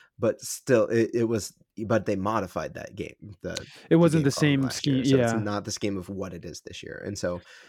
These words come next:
Speaker 1: it's like, well, why don't we go back to some of this, like, "Hey, design it so that he can get through the reads a little bit quicker, so
Speaker 2: Yeah.
Speaker 1: that he's not trying to elongate things and hold the ball for six fucking seconds," you know?
Speaker 2: Yeah,
Speaker 1: Like
Speaker 2: trying to make something happen.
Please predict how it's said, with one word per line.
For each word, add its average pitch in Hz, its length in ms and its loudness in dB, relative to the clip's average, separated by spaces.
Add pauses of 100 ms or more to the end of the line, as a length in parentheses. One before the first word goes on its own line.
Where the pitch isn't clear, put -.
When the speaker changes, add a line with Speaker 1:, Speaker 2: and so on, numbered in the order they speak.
(220)
Speaker 1:
it's - 120 -10
like, 92 300 -6 (500)
well, 104 140 -4
why 98 140 0
don't 127 180 -2
we 90 140 -10
go 87 140 -10
back 80 200 -14
to - 80 -16
some - 180 -12
of - 60 -16
this, - 220 -12
like, - 240 -14 (100)
"Hey, 98 200 -4
design 92 460 -6
it - 200 -12
so - 180 -10
that 87 140 -8
he 90 140 -8
can 90 280 -10
get - 160 -12
through 92 140 -10
the 90 100 -10
reads 90 220 -8
a 87 60 -8
little 90 180 -10
bit - 160 -16
quicker, 202 400 6
so 147 140 0
Speaker 2:
Yeah. - 0 -
Speaker 1:
that 92 80 -6
he's - 160 -10
not 95 220 -4
trying 95 180 -4
to 90 80 -6
elongate 92 520 -6
things 92 300 -8
and 92 80 -8
hold 92 160 -8
the 90 60 -12
ball 95 180 -6
for 92 140 -14
six - 240 -8
fucking 85 400 -12
seconds," 90 460 -10
you 180 80 -6
know? 175 100 0
Speaker 2:
Yeah, 156 240 4
Speaker 1:
Like - 80 -6
Speaker 2:
trying 151 120 0
to 143 60 -2
make 139 180 0
something 131 260 -2
happen. 127 520 -4